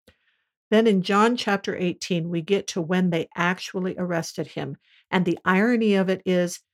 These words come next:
that he had to actually encourage them and help them along to get it done. In verse four, it says,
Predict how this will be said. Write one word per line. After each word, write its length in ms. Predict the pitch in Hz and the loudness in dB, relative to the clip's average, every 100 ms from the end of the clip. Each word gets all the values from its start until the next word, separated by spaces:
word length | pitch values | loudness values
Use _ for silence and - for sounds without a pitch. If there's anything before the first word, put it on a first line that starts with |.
| _ _ - | _ _ -4
that 140 | 180 170 | -2 2
he 160 | 240 | 2
had 220 | 208 208 185 | 2 2 0
to 180 | - | -2
actually 560 | 180 185 - 185 180 180 | 0 -2 -2 -2 -2 -2
encourage 680 | 175 165 - - 240 240 - | -4 -6 -6 -2 2 2 0
them 240 | 185 180 - | 0 0 0
and 100 | 170 | -4
help 320 | 160 - 202 - | -4 -2 -2 0
them 160 | 180 | -2
along 460 | 160 160 190 147 147 | 0 0 0 0 -4
to 100 | - | -8
get 240 | 143 190 | -2 0
it 180 | 190 - | 0 -4
done. 440 | 175 175 175 180 - _ _ _ _ _ - | -4 -4 -4 -12 -20 _ _ _ _ _ 0
In 160 | 190 | 2
verse 320 | 165 180 202 - | 2 0 -2 0
four, 420 | 247 196 165 202 | 4 6 4 0
it 120 | 180 170 | -4 -4
says, 460 | - 165 165 180 | -2 0 0 -4